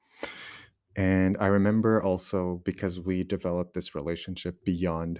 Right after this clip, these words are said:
her being the mother of a friend of mine and me being a friend of her son's, uh, to actually becoming friends with each other even before my teens,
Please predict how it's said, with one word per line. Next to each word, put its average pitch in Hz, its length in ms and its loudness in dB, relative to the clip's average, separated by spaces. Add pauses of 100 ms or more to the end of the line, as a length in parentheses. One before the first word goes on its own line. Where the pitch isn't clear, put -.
(120)
her 92 180 0
being 87 320 0
the 87 80 -2
mother 80 280 -2
of 78 80 -6
a 82 60 -6
friend 107 300 -2
of 90 120 -6
mine - 380 -6
and 90 140 -4
me 90 100 0
being 85 340 -2
a 85 60 -6
friend 80 340 -6
of 80 100 -10
her - 120 -14
son's, 90 540 -4 (600)
uh, 87 180 4
to - 240 -6
actually 90 300 -2
becoming 80 420 -2
friends 85 360 -4
with 78 100 -4
each 78 180 -2
other 82 320 0
even 82 360 -2
before 82 340 -2
my 78 260 -2
teens, 90 600 0